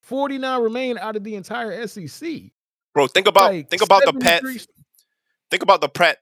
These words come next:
Speaker 2: that the nigga like Cam Newton had, bro. Niggas just think about the, the, the Auburn Cam Newton.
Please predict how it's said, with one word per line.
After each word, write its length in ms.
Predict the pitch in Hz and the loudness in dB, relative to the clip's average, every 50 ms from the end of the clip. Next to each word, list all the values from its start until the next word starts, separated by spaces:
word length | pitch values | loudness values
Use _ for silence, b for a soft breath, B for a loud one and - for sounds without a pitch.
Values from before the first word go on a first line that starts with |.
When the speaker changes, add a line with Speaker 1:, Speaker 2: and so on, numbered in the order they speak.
| - | -6
Speaker 2:
that 280 | - 127 127 120 - - | -4 -4 -4 -4 -6 -8
the 80 | 117 | -8
nigga 180 | 117 135 139 135 | -6 -4 -2 2
like 160 | 127 117 113 | 2 0 0
Cam 240 | - 143 127 113 104 | 0 -4 -4 -4 -4
Newton 220 | 120 139 123 98 | -8 -10 -8 -6
had, 240 | 95 92 87 87 82 | -4 -4 -4 -4 -6
bro. 160 | 80 92 113 127 _ _ _ _ _ _ _ _ _ _ _ _ _ - | -8 -10 -12 -12 _ _ _ _ _ _ _ _ _ _ _ _ _ -2
Niggas 200 | 135 170 185 170 | -2 -2 0 -2
just 180 | 160 170 - - | -4 -6 -4 -2
think 160 | 190 170 - | -2 -2 0
about 320 | 151 131 151 147 139 120 - - | 2 2 4 4 4 2 -2 -6
the, 160 | 117 107 - - _ | -6 -6 -6 -8 _
the, 300 | - 107 101 95 90 85 _ _ _ _ _ - | -8 -6 -6 -6 -8 -10 _ _ _ _ _ -4
the 120 | 98 92 - | -2 0 4
Auburn 300 | 117 123 127 123 123 113 | 6 6 6 6 2 -4
Cam 300 | - 139 131 117 117 113 | -4 -2 -2 -2 -2 -4
Newton. 300 | 123 160 185 _ 87 _ | -6 -10 -14 _ _ _